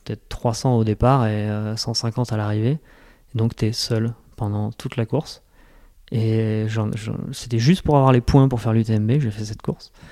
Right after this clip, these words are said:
Quand je suis arrivé, euh, j'étais tout seul. Il y avait une dame dans une salle polyvalente, euh, d'un village de Vendée qui m'a mis une chaise et une bière et qui a été, euh, qui, qui m'a réconforté. C'était, j'ai trouvé ça génial.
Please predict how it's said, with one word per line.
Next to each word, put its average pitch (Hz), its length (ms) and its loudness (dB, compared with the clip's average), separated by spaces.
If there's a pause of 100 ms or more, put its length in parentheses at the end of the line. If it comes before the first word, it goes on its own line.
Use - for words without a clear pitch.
(840)
Quand 139 120 6
je 127 80 2
suis 147 100 8
arrivé, 131 640 8
euh, 113 540 2
j'étais 110 300 -2
tout - 100 -10
seul. 170 320 6 (340)
Il 139 80 0
y 113 60 4
avait 113 220 2
une 147 200 10
dame 139 340 6
dans 117 160 2
une 117 180 4
salle 123 180 4
polyvalente, 120 680 4
euh, 110 340 4
d'un 110 140 2
village 113 420 2
de 110 220 0
Vendée 110 440 2 (600)
qui 110 200 0
m'a 107 420 4
mis 113 180 4
une 113 100 6
chaise 131 300 4
et 117 40 6
une 107 160 4
bière 120 320 6
et 110 460 0
qui - 100 -10
a 107 60 -2
été, 117 260 -2
euh, 107 400 -2 (100)
qui, 117 200 -6
qui - 180 -10
m'a 110 140 -2
réconforté. 117 800 0
C'était, 113 420 -4
j'ai 120 160 -6
trouvé - 220 -6
ça - 140 -2
génial. 117 420 4